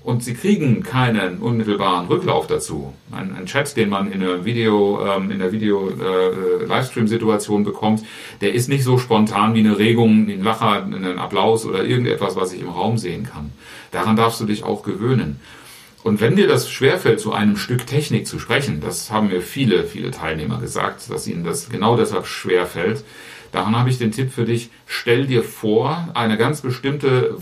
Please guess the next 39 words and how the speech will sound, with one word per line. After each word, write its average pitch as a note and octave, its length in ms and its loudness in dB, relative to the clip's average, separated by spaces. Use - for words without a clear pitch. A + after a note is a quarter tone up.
dir A#2 240 2
wohlgesonnene A2+ 840 2
Person, F#2 480 -2
die F#2 100 -6
sich F#2+ 200 -8
für G2+ 100 -2
das C3 220 2
interessiert, G#2 720 0
was F#2 140 0
du G2+ 100 -4
gerade F#2 340 -2
sagst, G2 540 -2
für - 100 -12
die G#2 140 -4
das G2+ 220 -2
wichtig F#2+ 320 -2
und F2 140 -6
relevant F2 400 -4
ist, - 300 -12
statt - 400 -4
dieser F#2 240 -2
Linse. F2 300 -4
Wenn G#2 140 2
du G2+ 100 4
in G2+ 60 -2
die G2+ 120 0
Linse B2+ 540 4
reinschaust, G2+ 1120 0
stell F#2+ 180 2
dir F#2+ 140 0
vor, F#2 240 0
da F#2 60 2
sitzt C3 260 -2
auf G#2+ 100 2
der G#2 140 -2
anderen G2+ 260 2
Seite F#2+ 320 -2
eine F#2 200 -4
Person, F#2 500 0